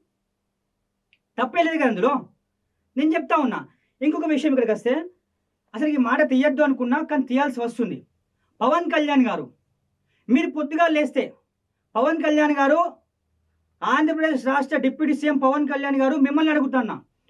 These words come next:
పొద్దుగా లేస్తే మీరు అసలు ప్రపంచంలోనే, దేశంలోనే ఎక్కడ లేనటువంటి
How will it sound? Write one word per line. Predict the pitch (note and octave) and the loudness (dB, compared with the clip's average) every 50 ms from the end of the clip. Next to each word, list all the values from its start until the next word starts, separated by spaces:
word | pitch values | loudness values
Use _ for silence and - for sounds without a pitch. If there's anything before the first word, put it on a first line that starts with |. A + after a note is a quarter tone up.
| _ _ _ _ - | _ _ _ _ -2
పొద్దుగా | C4 D#4+ D#4+ D#4+ E4 F4 | -2 -2 0 0 2 2
లేస్తే | E4+ D#4+ D4+ D#4 D#4 C4 - D4 C#4+ D#4 E4 E4+ - _ _ _ _ _ _ _ _ _ | 2 4 2 2 0 -2 -6 -2 0 0 -2 -2 -6 _ _ _ _ _ _ _ _ _
మీరు | E3+ A3 D4+ F4 F4+ D4+ - - - _ _ _ _ _ _ | -2 0 0 2 2 -2 -2 -4 -8 _ _ _ _ _ _
అసలు | G#3+ B3+ B3 E4 C#4 | -10 -8 -6 -6 -8
ప్రపంచంలోనే, | - - _ - F#3 F3+ C4+ C4+ D#4 D#4+ D4+ - E4 D#4+ D#4+ D#4+ D#4+ D#4+ D#4 D#4+ E4 D#4+ | -8 -12 _ -14 -8 -6 -2 0 0 0 0 0 0 0 0 0 2 2 2 2 2 2
దేశంలోనే | C4 B3 B3 C4 B3+ D4+ D#4 D4+ D4 D4 D4+ D4+ D4+ D#4 D4+ C4 - - - _ _ _ _ _ _ _ | 2 2 2 2 2 -2 -2 -2 0 2 2 2 2 0 0 -2 -4 -10 -18 _ _ _ _ _ _ _
ఎక్కడ | F3 - - - _ - D4+ D4+ | -10 -10 -10 -14 _ -4 -2 0
లేనటువంటి | D4+ D4 C#4+ C#4+ D4 C4+ C#4 C#4+ C#4 C4+ C4 B3+ B3 | 0 -2 0 0 0 0 0 -2 0 2 2 4 2